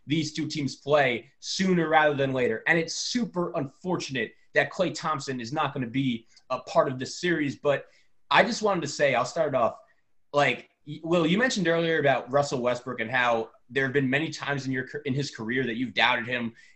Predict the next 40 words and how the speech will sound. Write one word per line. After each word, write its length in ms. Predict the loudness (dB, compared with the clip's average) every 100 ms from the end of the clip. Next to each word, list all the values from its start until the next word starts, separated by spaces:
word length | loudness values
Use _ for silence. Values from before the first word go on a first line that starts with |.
| _
and 360 | 2 2 0 -4 -8
sometimes 440 | -10 -8 -4 -4 -4
you 60 |
just 140 | -4 -2
gotta 120 | -2
admit 160 | -2 -4
when 100 | -6
you're 80 | 0
wrong. 300 | 2 2 0
And 80 | -2
I, 100 | 0
I've 80 | 0
never 160 | 0 0
been 140 | -2
a 20 |
hater, 300 | 0 2 2
but, 180 | 0 0
like, 240 | 0 0 -4 -20 _ _ 4
I 200 | 6 6
am 140 | 4
just 300 | 0 -2 -4
more 320 | 0 2 2
impressed 480 | 0 0 2 2 -2
and 100 | -4
more 160 | -2 -4
impressed 380 | -2 -2 -2
by 100 | -8
Steph 300 | -8 -6 -6
Curry 420 | -6 -6 -6 -10 -14 _ _ 2
every 240 | 2 2
time 260 | 0 -2 -2
I 120 | 0
watch 300 | 2 2 0
this 140 | -10
guy. 300 | -4 -2 -2
Like, 220 | -4 -8 -12 _
this 200 | -2 2
guy 240 | 6 8 8
is 280 | 2 -4
just 340 | -2 0 2